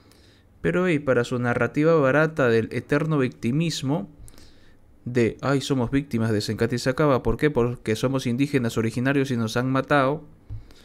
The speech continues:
pero no contamos que queríamos tomar un yacimiento, no contamos que tumbamos unas bardas inmensas para tomar eso, y muy probablemente por su estupidez explotar toda la planta,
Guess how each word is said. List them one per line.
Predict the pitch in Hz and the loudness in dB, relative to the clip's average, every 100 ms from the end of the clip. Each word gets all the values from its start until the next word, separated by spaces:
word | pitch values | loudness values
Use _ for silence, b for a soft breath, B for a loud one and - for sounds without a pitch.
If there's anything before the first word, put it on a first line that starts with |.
| B B B B _ _ | B B B B _ _
pero | 113 110 | 2 2
no | 110 135 | 4 2
contamos | 139 127 147 156 139 | 2 0 2 2 2
que | - 113 | 0 0
queríamos | 117 123 135 123 | 2 4 2 -2
tomar | - 113 131 147 | -2 2 2 2
un | 143 | 2
yacimiento, | 139 123 117 120 147 131 120 143 156 B B B B B | 2 0 -2 0 0 0 -2 -4 -4 B B B B B
no | 120 117 | -2 0
contamos | 120 113 123 151 165 156 | 0 0 2 2 0 0
que | 131 | -2
tumbamos | - 107 117 139 135 143 | 0 0 2 2 0 0
unas | 143 139 127 127 131 | 0 0 -2 -6 0
bardas | 151 147 139 135 127 | 2 2 0 -2 -2
inmensas | 110 123 151 151 131 139 135 | -4 -2 0 0 0 -4 -4
para | - 110 107 | -2 -2 -2
tomar | - 113 123 165 165 | -2 0 2 4 4
eso, | 156 143 143 143 - b b b b | 4 2 0 -2 -6 b b b b
y | 123 113 | -4 0
muy | 139 165 | 0 2
probablemente | 131 139 139 143 156 139 | 2 4 4 2 2 0
por | - 107 | -2 -4
su | 113 107 | -2 -4
estupidez | - - 101 117 139 139 | -6 -8 -2 0 0 0
explotar | 120 - 117 104 120 135 143 | -6 -8 -4 -2 2 0 0
toda | 147 139 | -2 0
la | 147 | 0
planta, | 147 123 110 147 | 0 -2 -4 -6